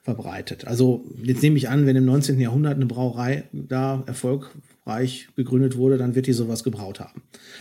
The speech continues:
Aber jetzt fangen sie dann an und tun so, als ob das die alte Tradition ist, so ein malziges, dunkles, naturtrübes zu brauen. Aber was soll's, ist halt Marketing.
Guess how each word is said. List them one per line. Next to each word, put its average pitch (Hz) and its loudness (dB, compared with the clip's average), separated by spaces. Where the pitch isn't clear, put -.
Aber 127 0
jetzt 143 4
fangen 170 2
sie 160 4
dann 156 2
an 151 -2
und 147 2
tun 165 2
so, 156 4
als 147 0
ob 147 -8
das 135 -2
die - -2
alte 143 -2
Tradition 143 0
ist, 147 0
so 135 0
ein 131 2
malziges, 139 0
dunkles, 147 2
naturtrübes 135 0
zu 131 0
brauen. 120 0
Aber 117 -6
was - -6
soll's, - -8
ist - 2
halt 117 2
Marketing. - -8